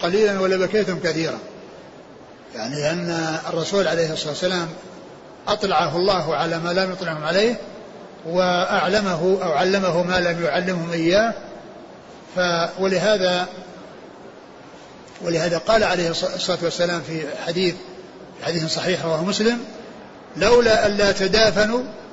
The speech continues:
لدعوت الله أن يطلعكم من عذاب القبر، أ-، أ-، أن يسمعكم من عذاب القبر ما أسمع". "لولا ألا تدافنوا لدعوت الله أن يسمعكم من عذاب القبر ما أسمع"، لأن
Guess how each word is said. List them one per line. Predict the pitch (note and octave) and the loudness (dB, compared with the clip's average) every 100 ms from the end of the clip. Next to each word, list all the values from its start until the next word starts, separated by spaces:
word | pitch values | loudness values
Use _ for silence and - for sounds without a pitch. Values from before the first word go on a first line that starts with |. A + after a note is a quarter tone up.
| - G3 | -4 2
لدعوت | G3+ G3 G3 F#3 | 4 4 4 2
الله | G3 G#3+ F3+ F#3 | 2 2 2 -2
أن | F#3+ | -2
يطلعكم | G#3 G3 F3 F#3+ | 0 2 0 -2
من | F#3 | -2
عذاب | E3+ F#3 F3+ | -2 0 0
القبر، | F3 G3+ G3 | 0 0 0
أ-، | F#3+ | 0
أ-، | F#3+ E3 G3 G3+ G3+ G3+ | 0 -2 -2 -2 -2 -2
أن | F#3 | -2
يسمعكم | F3+ G3+ E3+ F#3 | -2 -2 -2 -2
من | F#3 | -2
عذاب | F3 F#3+ F#3+ | 0 0 0
القبر | G3+ G#3 G3 | 0 2 2
ما | F3 | 0
أسمع". | E3+ - - - - - - - - - - - | -4 -6 -12 -14 -18 -18 -18 -20 -20 -20 -18 -4
"لولا | D#3+ F3 F3+ | 0 2 2
ألا | E3+ F3+ E3+ | 0 0 0
تدافنوا | E3+ F3 F#3+ G3 G#3+ B3+ - - - - | 0 4 4 4 0 -2 -6 -14 -16 -6
لدعوت | E3+ F3 F3+ E3+ | 0 2 2 0
الله | F3 F#3 E3 | 0 0 0
أن | E3+ | -2
يسمعكم | E3+ F3+ A3 F3+ - G3 | -2 0 0 0 0 -4
من | F3+ | -2
عذاب | E3+ F#3+ G3+ | 0 0 2
القبر | G3+ A3+ B3 | 0 0 0
ما | C4+ B3+ | 0 0
أسمع"، | A3 G3 - - - - - - - - - - | 0 -4 -8 -16 -18 -18 -18 -18 -18 -18 -16 -8
لأن | C3+ F3+ F#3 F3+ F3 | -4 -2 0 0 0